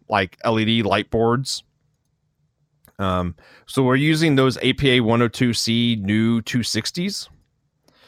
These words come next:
and we're making them in, like, strips. Uh, we, we played with this concept last year, but I think we're finally gonna go forward with it. And so most inserts in pinball machines have a, like,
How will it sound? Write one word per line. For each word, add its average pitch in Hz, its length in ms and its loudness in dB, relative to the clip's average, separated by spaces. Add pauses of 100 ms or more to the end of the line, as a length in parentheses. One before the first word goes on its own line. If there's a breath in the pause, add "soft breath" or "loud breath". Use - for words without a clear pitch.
(300 soft breath)
and 104 540 0 (320 soft breath)
we're 123 420 2 (640)
making 160 480 0
them 156 180 2
in, 131 140 0
like, 104 220 -2
strips. - 760 -8 (880)
Uh, 98 160 -2
we, 131 160 -2 (120)
we 165 140 2
played 208 260 2
with 180 100 -4
this 135 160 -4
concept 127 460 -2
last 107 320 -2
year, 98 200 0
but 98 240 0
I - 60 -6
think 123 160 -4
we're 120 80 -6
finally 117 300 -2
gonna 104 180 -2
go 104 180 -2
forward 98 320 -2
with 95 200 -4
it. 92 180 -4 (540 soft breath)
And 98 360 0 (200)
so 107 340 -2 (320)
most 165 440 2
inserts 147 580 0
in 123 120 -6
pinball 127 300 -2
machines 165 480 -2
have 127 240 0
a, 110 260 -2 (120)
like, 101 240 -2